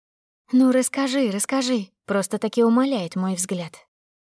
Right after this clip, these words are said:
«Не бери в голову, Ви. Лучше выпьем с тобой еще по коктейлю». Макс отрывается от танца, чтобы перехватить официанта. Я улыбаюсь, когда он подает мне новый бокал с приятным цитрусовым ароматом.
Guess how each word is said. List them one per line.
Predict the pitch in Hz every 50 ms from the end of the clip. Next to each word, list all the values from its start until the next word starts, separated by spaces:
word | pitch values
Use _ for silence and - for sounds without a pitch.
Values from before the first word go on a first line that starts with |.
| _ _ _ _ _ _ _ _ _ -
«Не | - 185 190 202 208
бери | 202 254 285 330 330
в | 269 202
голову, | 185 190 185 170 170 165 165 170 165
Ви. | 165 175 165 156 - _ _ _ _ _ -
Лучше | - 180 196 240 262 - 294 277
выпьем | 294 330 277 285 233 202
с | 185 -
тобой | 202 190 180 190 190
еще | 208 202 - 269
по | - -
коктейлю». | - 170 160 - - 170 160 151 151 - _ _ _ _ _ _ _ _ _ _ _ _ _ _ _ -
Макс | 262 269 254 240 - -
отрывается | 226 - 226 226 214 220 220 214 - - 214
от | 202 196 -
танца, | - 262 269 262 - - 185
чтобы | - - 208 190 196 196
перехватить | 190 202 202 202 - 220 214 208 - 226 - 214
официанта. | 190 - 220 - - 285 285 262 - 185 165 - _ _ _ _ _ _ _ _ _ -
Я | 208 208 226 247 269
улыбаюсь, | 285 277 262 233 208 214 220 247 262 254 -
когда | - 233 214 202 214 214
он | 208 202
подает | - 202 202 190 196 196 196 196
мне | 202 202 202 202 208
новый | 202 208 220 226 262 254
бокал | 202 190 185 - 196 190 180
с | - -
приятным | - 196 202 190 196 190 185 196 190 190 185
цитрусовым | - 214 202 196 190 180 - 214 190 196 202 202
ароматом. | 196 208 208 202 175 165 - 170 160 160 -